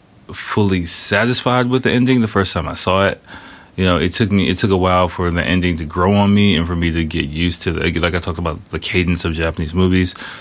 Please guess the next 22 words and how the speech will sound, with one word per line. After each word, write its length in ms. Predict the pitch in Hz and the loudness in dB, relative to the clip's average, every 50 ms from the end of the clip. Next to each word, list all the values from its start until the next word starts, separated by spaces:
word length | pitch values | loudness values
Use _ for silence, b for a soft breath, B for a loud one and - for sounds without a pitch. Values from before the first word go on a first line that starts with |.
| B B | B B
So 480 | - - 90 85 80 78 78 76 76 85 | -4 0 0 2 2 2 0 0 -2 0
now 300 | 95 113 139 139 131 113 | 2 2 2 4 2 2
I 60 | 107 | 2
can 120 | 95 98 | 2 2
watch 240 | 90 92 90 92 85 | 2 2 2 0 0
it 60 | 92 | -2
and 80 | 85 82 | -2 0
be 80 | 82 80 | 0 0
like, 120 | 80 85 | 2 2
"Okay," 520 | 87 92 95 95 85 92 82 80 78 76 - B B B B B B B B | 4 4 4 2 2 0 -2 -2 -2 -4 -6 B B B B B B B B
you 60 | - | -4
know, 160 | 87 82 80 80 | -2 -2 -2 0
but 220 | 80 85 87 82 | 0 0 0 0
the 80 | 80 85 | 0 0
first 320 | - - 117 113 107 - | 0 2 2 2 2 0
time 260 | 113 98 90 87 85 | 0 0 2 2 2
I 180 | 82 76 78 80 | 2 2 2 0
was 120 | 80 80 | 0 -2
just 160 | 82 82 - | -4 -6 -6
like, 240 | - - - - - - - - - - - - - - - - - _ _ _ - - - - - - - _ _ _ _ _ | -6 -8 -8 -8 -10 -12 -18 -20 -20 -20 -20 -20 -20 -20 -20 -20 -20 _ _ _ -20 -20 -20 -20 -20 -20 -20 _ _ _ _ _
"What?" 420 | - 78 85 107 190 - - - - - | -10 -4 0 0 0 0 -2 -6 -12 -10
<laughs> 60 | - | -8